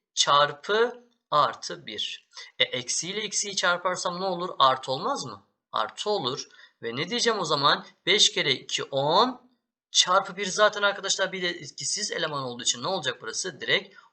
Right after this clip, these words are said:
on olmuş olacak. Geldik şimdi onuncu soruya. Arkadaşlar onuncu soru çok güzel bir soru. Biz ama bu soruyu ne yapacağız? İki farklı soru olarak ben bunu çözeceğim arkadaşlar. Tamam mı? Çünkü burada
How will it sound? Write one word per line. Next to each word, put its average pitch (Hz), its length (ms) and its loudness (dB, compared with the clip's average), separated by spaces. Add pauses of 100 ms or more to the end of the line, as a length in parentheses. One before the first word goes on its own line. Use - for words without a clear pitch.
on 180 180 0
olmuş 139 580 -6 (100)
olacak. - 420 -12 (1000)
Geldik 240 320 8
şimdi 202 320 2
onuncu 180 480 -2
soruya. 165 420 2
Arkadaşlar 165 580 0
onuncu 160 500 -4
soru 170 520 -2
çok - 260 -8
güzel - 240 -6
bir - 60 -20
soru. - 240 -16 (480)
Biz 202 220 -2
ama 185 200 4
bu 180 40 -6
soruyu 180 300 -2
ne 190 40 8
yapacağız? 185 600 4
İki - 200 -2
farklı 160 380 4
soru 196 260 -2
olarak 151 280 -2
ben 139 160 -4
bunu 127 120 -8
çözeceğim 120 340 -8
arkadaşlar. - 560 -4
Tamam 185 220 0
mı? 131 80 -8
Çünkü 190 280 -6
burada 185 320 2